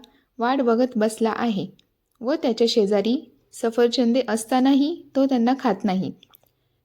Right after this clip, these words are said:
त्या मुलालाही सफरचंद आवडत हे त्यांना माहीत होते, तरी त्यांना हात, हात लावला नाही. शेजारी आले आणि त्याने त्यांना नमस्कार केला. शेजाऱ्यांनी त्याला विचारले,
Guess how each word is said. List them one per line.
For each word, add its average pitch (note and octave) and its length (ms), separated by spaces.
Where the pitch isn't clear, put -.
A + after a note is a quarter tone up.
त्या B3 120
मुलालाही B3+ 520
सफरचंद B3+ 480
आवडत G#3 380
हे B3+ 140
त्यांना B3+ 280
माहीत C#4+ 340
होते, - 400
तरी A#3+ 220
त्यांना B3 300
हात, A#3+ 320
हात B3 300
लावला G#3+ 320
नाही. G#3+ 320
शेजारी B3+ 440
आले A3 340
आणि C#4 280
त्याने A3 260
त्यांना G#3+ 320
नमस्कार A3+ 600
केला. F#3 260
शेजाऱ्यांनी A#3 560
त्याला A#3 220
विचारले, G3+ 580